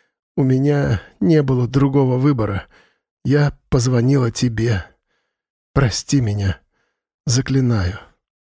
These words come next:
Прости. Мертвым, лишенным каких-либо эмоций голосом, выдавала Кассандра.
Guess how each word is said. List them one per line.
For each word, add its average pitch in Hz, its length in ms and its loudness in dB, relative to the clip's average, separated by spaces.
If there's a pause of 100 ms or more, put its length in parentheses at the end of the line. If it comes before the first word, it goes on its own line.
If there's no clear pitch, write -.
(200)
Прости. - 640 -4 (920)
Мертвым, 139 480 2
лишенным 120 480 2
каких-либо 117 600 0
эмоций 117 460 0
голосом, 135 580 0 (340)
выдавала 117 560 0
Кассандра. 87 760 -4